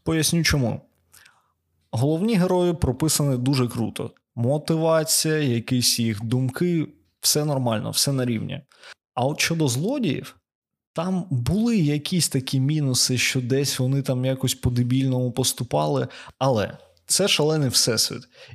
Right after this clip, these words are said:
і реально можна все списати саме на це, тому що у всіх злодіїв реально трошки протікає дах.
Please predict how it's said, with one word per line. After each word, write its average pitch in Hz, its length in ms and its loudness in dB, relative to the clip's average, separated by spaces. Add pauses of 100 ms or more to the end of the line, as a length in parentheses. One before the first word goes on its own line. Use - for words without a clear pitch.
(120)
і 123 260 0
реально 135 600 0 (280)
можна 123 440 0
все 110 320 2
списати - 840 0
саме 117 400 -2
на 110 140 -2
це, 110 420 -4 (200)
тому 120 320 -2
що 110 380 0 (600)
у 123 100 -2
всіх 120 400 0
злодіїв 139 680 0 (120)
реально 120 580 0
трошки 117 400 -4
протікає 110 600 -4
дах. 104 460 -8